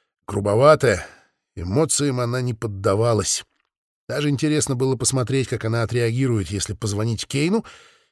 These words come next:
и дать ему очередную наводку. Она не могла сказать Кейну прямо, откуда знает, где искать пропавших девочек, поэтому решила указать на одинокую скалу Крейгс-Рок — и заброшенную хижину старика Корки неподалеку от дома одного из чудовищ.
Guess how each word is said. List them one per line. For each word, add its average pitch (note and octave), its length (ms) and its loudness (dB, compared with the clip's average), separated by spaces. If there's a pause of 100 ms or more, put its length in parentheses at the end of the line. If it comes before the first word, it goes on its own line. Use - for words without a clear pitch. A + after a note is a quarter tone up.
и F2+ 60 -6
дать G#2+ 240 -2
ему A2+ 180 2
очередную A2+ 640 0
наводку. A2+ 560 0 (800)
Она A2 200 -6
не D3+ 100 0
могла D3 280 2
сказать C3 340 -2
Кейну C#3+ 320 0
прямо, C3+ 400 2
откуда B2 340 -4
знает, A#2+ 340 0
где A#2+ 260 -4
искать A#2+ 340 -2
пропавших A2 540 -2
девочек, G#2 480 -2 (600)
поэтому A#2 300 0
решила D#3 340 2
указать C#3+ 500 4
на C#3 120 2
одинокую C#3 540 2
скалу C3 440 0
Крейгс-Рок — C3+ 1080 0 (720)
и F#2+ 60 -6
заброшенную A#2 720 2
хижину B2 420 0
старика A2+ 480 -2
Корки B2 500 2
неподалеку G#2+ 680 -2
от G2 180 -4
дома B2 280 2
одного G#2 380 0
из G2+ 100 -2
чудовищ. G2+ 760 -4